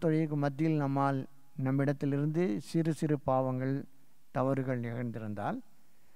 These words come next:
இந்த தொழுகைக்கு மத்தியில் செய்த தொழுகை அடுத்த தொழுகைக்கு போறதுக்குள்ள அல்லாஹ் அதை நாம் தௌபா செய்வதன் மூலமாக அல்லாஹ் மன்னித்து விடுகின்றான்.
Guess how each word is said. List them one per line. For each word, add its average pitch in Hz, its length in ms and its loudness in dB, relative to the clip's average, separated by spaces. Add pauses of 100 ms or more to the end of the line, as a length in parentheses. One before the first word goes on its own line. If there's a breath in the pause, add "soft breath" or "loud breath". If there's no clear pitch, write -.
(1120 soft breath)
இந்த 175 260 4
தொழுகைக்கு 175 540 2 (140)
மத்தியில் 151 460 2 (100)
செய்த 147 240 0 (640)
தொழுகை 151 300 2
அடுத்த 160 300 0
தொழுகைக்கு 160 420 4
போறதுக்குள்ள 151 480 2
அல்லாஹ் 151 240 0 (840 soft breath)
அதை 143 260 4
நாம் 127 220 0 (140)
தௌபா 156 300 4
செய்வதன் 139 440 0
மூலமாக 120 400 2
அல்லாஹ் 113 360 4 (520 soft breath)
மன்னித்து 110 400 -4
விடுகின்றான். 80 540 -8